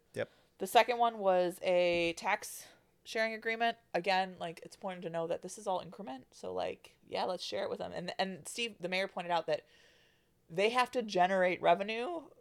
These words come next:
Speaker 2: for us to share it. So
Speaker 1: Correct.
Speaker 2: it's a win on everyone's part. So that passed. Um,
Speaker 1: And we shortened the amount of time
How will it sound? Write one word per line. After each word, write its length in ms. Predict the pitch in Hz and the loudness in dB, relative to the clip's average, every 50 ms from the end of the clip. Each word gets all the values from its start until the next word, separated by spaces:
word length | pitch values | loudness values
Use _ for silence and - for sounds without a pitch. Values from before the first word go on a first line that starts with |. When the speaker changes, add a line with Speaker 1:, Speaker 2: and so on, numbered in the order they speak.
| - - - | -20 -12 -4
Speaker 2:
for 160 | - 170 165 | 2 4 4
us 140 | 165 165 - - | 4 4 2 -4
to 80 | - | -4
share 240 | - - - - - | -4 -4 -4 -4 -6
it. 120 | - - _ _ _ - | -8 -10 _ _ _ -8
So 260 | - - 170 156 156 | 0 4 4 4 4
Speaker 1:
Correct. 340 | 139 117 95 85 - _ - | 4 2 -2 -4 -6 _ -2
Speaker 2:
it's 140 | 190 196 196 | -2 0 0
a 60 | 254 | 0
win 200 | 240 190 190 185 | -2 0 -2 -2
on 120 | 180 170 160 | -2 -4 -4
everyone's 300 | - - - 85 - - | -6 -8 -8 -8 -8 -10
part. 280 | - - 92 - - - | -10 -8 -8 -8 -8 -10
So 80 | - - | -10 -4
that 180 | 196 190 196 - | -2 -2 -2 -2
passed. 580 | - - 202 196 214 262 - - - - - - _ _ _ _ _ _ _ _ _ _ _ _ _ _ - | -4 -4 -2 0 0 -2 -4 -6 -12 -18 -18 -20 _ _ _ _ _ _ _ _ _ _ _ _ _ _ 6
Um, 1200 | 202 208 208 208 208 202 202 202 202 202 202 196 196 202 196 196 196 202 202 196 202 202 202 214 - - - - _ _ _ - | 10 12 12 12 12 12 10 10 8 8 8 6 6 6 6 4 4 4 2 2 0 -2 -6 -12 -14 -16 -20 -20 _ _ _ -6
Speaker 1:
And 120 | 123 120 | -2 0
we 100 | 120 123 117 | 0 0 0
shortened 460 | - - 139 123 120 123 131 127 117 | 0 0 0 0 0 -2 -4 -4 -2
the 60 | 120 117 | -2 -2
amount 200 | 110 110 110 104 | -2 -4 -4 -6
of 60 | - | -6
time 480 | - 120 113 113 107 101 98 98 90 | -6 -4 -4 -4 -4 -4 -6 -10 -14